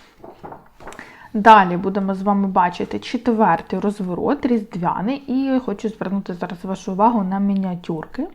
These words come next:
Надзвичайно мені сподобалися в цій розмальовці, е, саме різдвяні мініатюрки, ось цей, м, шар дуже сподобався. Шкода, що немає такої прям ілюстрації великої, я б з задоволенням би розмалювала.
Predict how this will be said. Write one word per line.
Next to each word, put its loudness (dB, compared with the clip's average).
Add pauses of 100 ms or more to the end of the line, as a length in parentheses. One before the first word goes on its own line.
(160)
Надзвичайно 2
мені 4
сподобалися 4
в 0
цій 4
розмальовці, 0
е, -4
саме 0
різдвяні 0
мініатюрки, 0
ось -6
цей, -6 (560)
м, -2
шар 2 (400)
дуже -4
сподобався. -8 (1200)
Шкода, 2
що -4
немає 2
такої -2
прям 0
ілюстрації -2
великої, -6
я -6
б -10
з -12
задоволенням -4
би -6
розмалювала. 0